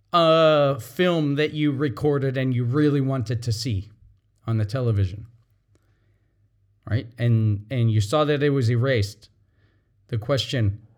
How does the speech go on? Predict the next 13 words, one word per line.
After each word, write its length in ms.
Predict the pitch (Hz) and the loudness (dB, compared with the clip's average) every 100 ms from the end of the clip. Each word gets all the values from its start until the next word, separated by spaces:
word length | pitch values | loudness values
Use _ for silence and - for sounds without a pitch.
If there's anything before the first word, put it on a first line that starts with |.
| _ _ _ | _ _ _
Why 360 | 123 131 156 196 | -10 -4 0 0
did 240 | 240 185 | -2 -4
you 100 | 220 | -4
do 160 | 208 208 | -4 -4
that? 320 | 139 - - _ _ _ _ _ _ _ _ _ _ _ _ _ _ _ _ | -4 -6 -16 _ _ _ _ _ _ _ _ _ _ _ _ _ _ _ _
Compare 360 | - 120 151 147 | -8 -6 -4 -2
that 240 | 160 165 | -2 -2
with, 220 | 120 101 - - _ _ _ _ _ _ - | -2 -4 -8 -20 _ _ _ _ _ _ -12
Why 300 | 123 156 214 | -4 2 2
would 260 | 262 330 | 2 0
you 140 | 302 294 | 0 0
do 260 | 285 311 311 | 2 4 6
that? 420 | 220 131 98 | 4 4 -4